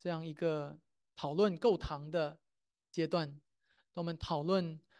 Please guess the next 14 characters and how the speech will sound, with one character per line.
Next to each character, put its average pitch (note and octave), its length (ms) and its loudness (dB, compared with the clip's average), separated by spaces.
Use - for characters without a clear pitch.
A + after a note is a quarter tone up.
我 D#3+ 100 -10
们 D#3+ 140 -6
渴 D#3 240 -4
望 E3 380 2
更 A3+ 180 0
好 D#3+ 260 -6
的 D3+ 200 -4
服 D#3 180 -12
侍 F3+ 180 -4
神 D#3 280 -10
国 C#3+ 180 -8
的 C#3+ 100 -10
时 C#3+ 160 -16
候， C#3+ 240 -12